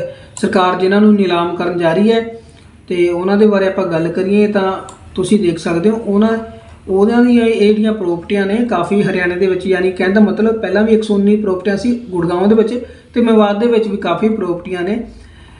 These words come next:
ਤੇ ਉਹਨਾਂ ਦੀ ਟੋਟਲ ਰਕਮ ਇਹ ਤੁਸੀਂ ਦੇਖ ਸਕਦੇ ਹੋ ਕਿੰਨੀ ਬਣਦੀ ਹੈ, ਪੱਚੀ ਕਰੋੜ ਤਰਤਾਲੀ ਲੱਖ ਪਚਾਨਵੇਂ ਹਜ਼ਾਰ ਦੋ ਸੌ ਉਣੱਤਰ ਰੁਪਏ। ਇਹ ਪ੍ਰਾਪਰਟੀ ਦੀ ਜਿਹੜੀ ਰਕਮ ਬਣਦੀ ਹੈ ਟੋਟਲ ਤੁਸੀਂ ਦੇਖ ਸਕਦੇ ਹੋ, ਜਿੰਨਾ, ਜਿੰਨਾ ਵੀ ਆਪਾਂ ਪੀ ਡੀ ਐਫ ਖੋਲ੍ਹੇ ਨੇ,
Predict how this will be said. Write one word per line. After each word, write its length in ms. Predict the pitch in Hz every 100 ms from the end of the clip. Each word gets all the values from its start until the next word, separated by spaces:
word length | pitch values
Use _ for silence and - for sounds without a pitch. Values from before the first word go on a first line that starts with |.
| - -
ਤੇ 240 | 185 185
ਉਹਨਾਂ 300 | 202 208 233
ਦੀ 180 | 254 226
ਟੋਟਲ 340 | 202 190 233
ਰਕਮ 380 | 226 202 214 214
ਇਹ 160 | 208 208
ਤੁਸੀਂ 240 | 202 214
ਦੇਖ 220 | 175 160
ਸਕਦੇ 300 | - 170 180
ਹੋ 60 | 202
ਕਿੰਨੀ 240 | 185 185
ਬਣਦੀ 380 | 175 170 165 185
ਹੈ, 280 | 233 240 - - -
ਪੱਚੀ 280 | 220 220 285
ਕਰੋੜ 340 | 247 220 214
ਤਰਤਾਲੀ 520 | 220 220 208 185 202 196
ਲੱਖ 300 | 175 - 220 226 - - - -
ਪਚਾਨਵੇਂ 580 | 202 214 202 214 233 240
ਹਜ਼ਾਰ 540 | 208 185 180 175 196
ਦੋ 280 | 202 180 185
ਸੌ 180 | - 185 202 240 - - - - - 202
ਉਣੱਤਰ 540 | 208 - 220 226 - 196
ਰੁਪਏ। 380 | 190 160 143 - - - - - 247
ਇਹ 100 | 269
ਪ੍ਰਾਪਰਟੀ 520 | 240 214 208 220 214
ਦੀ 120 | 220
ਜਿਹੜੀ 200 | 214 220
ਰਕਮ 280 | 196 196 185
ਬਣਦੀ 320 | 165 165 175
ਹੈ 40 |
ਟੋਟਲ 320 | 175 190 196 202
ਤੁਸੀਂ 220 | 202 202
ਦੇਖ 140 | 180
ਸਕਦੇ 280 | 180 180 208
ਹੋ, 40 |
ਜਿੰਨਾ, 360 | 202 196 196 190
ਜਿੰਨਾ 320 | 180 185 196
ਵੀ 240 | 202 220 226
ਆਪਾਂ 420 | 190 190 185 185
ਪੀ 160 | 185
ਡੀ 100 | 180
ਐਫ 180 | 190 -
ਖੋਲ੍ਹੇ 240 | 180 190 220
ਨੇ, 280 | 196 -